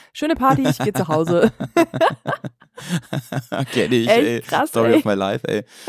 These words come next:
Speaker 2: Ähm, Karini, wir haben, ähm, mal wieder wirklich eine,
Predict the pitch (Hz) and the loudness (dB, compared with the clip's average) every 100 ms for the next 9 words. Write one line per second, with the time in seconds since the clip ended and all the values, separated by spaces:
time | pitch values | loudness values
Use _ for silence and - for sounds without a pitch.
0 | 415 123 - 120 117 117 - _ _ _ | -6 -4 0 2 2 -2 -8 _ _ _
1 | _ _ - 110 120 110 113 123 117 - | _ _ -12 0 2 2 2 2 0 0
2 | 117 110 - 104 - 110 107 107 113 104 | -2 -2 -4 -12 -2 0 2 2 0 0
3 | 113 117 113 - 95 98 | -2 -2 -4 -2 2 2